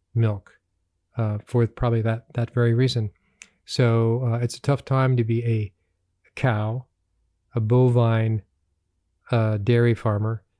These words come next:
as opposed to a goat, uh, dairy farmer. Interesting that, eh? So that's the bigger issue. I just wanna make sure that I've hit most of my points. I mean, I have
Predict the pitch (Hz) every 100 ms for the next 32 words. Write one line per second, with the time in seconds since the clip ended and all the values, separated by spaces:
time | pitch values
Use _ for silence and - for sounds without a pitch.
0 | _ 117 107 110 110 110 113 110 104 117
1 | 113 113 - _ _ _ _ _ _ _
2 | - 104 101 101 _ _ 120 107 104 92
3 | 98 95 95 _ _ _ _ _ - 160
4 | 143 - 113 98 98 139 - _ _ _
5 | _ _ _ _ _ _ - 160 143 139
6 | - - 170 196 - 170 143 131 117 104
7 | - 110 131 139 151 135 123 120 117 -
8 | 120 110 110 92 120 107 123 120 123 113
9 | 107 120 110 104 127 127 131 127 123